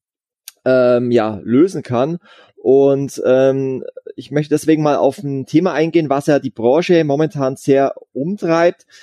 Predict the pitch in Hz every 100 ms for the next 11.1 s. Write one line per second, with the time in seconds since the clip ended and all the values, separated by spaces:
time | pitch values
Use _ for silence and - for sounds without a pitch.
0 | _ _ - 135 139 131 151 151 - 139
1 | 139 135 127 123 98 120 120 107 104 -
2 | 98 120 135 135 - 123 120 - 151 190
3 | 165 147 - 151 139 - 160 160 107 156
4 | 165 160 160 156 160 _ - _ - 127
5 | 123 - 117 143 139 135 131 131 131 120
6 | 123 120 113 - 127 - 120 139 151 143
7 | 123 110 - 113 127 135 135 127 - -
8 | 123 117 175 165 160 143 135 156 - 160
9 | 156 160 _ _ _ - - 131 131 135
10 | - 135 - 151 160 - 143 151 160 156
11 | -